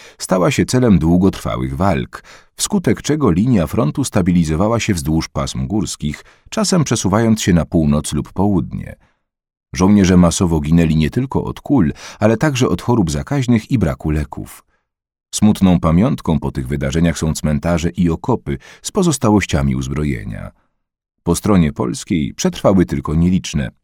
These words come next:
jak obecny tu cmentarz w Bukowcu. W tym miejscu znajduje się dwanaście dużych mogił zbiorowych, rozmieszczonych w dwóch rzędach. Zatarły się już ślady, jakiej narodowości i religii byli to żołnierze.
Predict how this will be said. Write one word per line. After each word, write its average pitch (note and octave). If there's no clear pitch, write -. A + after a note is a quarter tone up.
jak -
obecny D#3+
tu C3+
cmentarz C#2+
w D#2
Bukowcu. F#2+
W -
tym F#2
miejscu D#2
znajduje F2+
się F2
dwanaście E2
dużych D#2+
mogił C#2+
zbiorowych, C#2+
rozmieszczonych F2+
w C#2+
dwóch C2
rzędach. B1+
Zatarły E2
się -
już G1+
ślady, D2+
jakiej G#2+
narodowości E2+
i G2
religii G#2
byli D2
to D2+
żołnierze. D2+